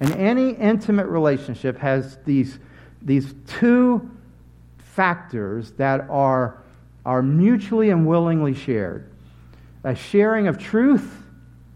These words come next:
and a sharing of love. And, and, and listen, you can't have a personal relationship with anybody that is coerced. That is controlled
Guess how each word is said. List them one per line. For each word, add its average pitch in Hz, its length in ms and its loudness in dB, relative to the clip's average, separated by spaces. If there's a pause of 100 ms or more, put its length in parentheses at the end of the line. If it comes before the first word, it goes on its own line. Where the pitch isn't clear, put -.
and 135 120 -2
a 147 40 -4
sharing 170 480 0
of 131 100 -2
love. 107 380 -2 (1300)
And, 170 200 2
and, 180 280 0
and 208 280 -2
listen, 175 340 2
you 214 100 2
can't 277 300 2
have 247 260 2
a 202 80 4
personal 196 440 0
relationship 156 720 0
with 131 220 -2
anybody 127 680 0 (500)
that 156 160 2
is 147 100 -4
coerced. 147 680 -2 (1120)
That 156 220 2
is 151 300 2
controlled 139 880 0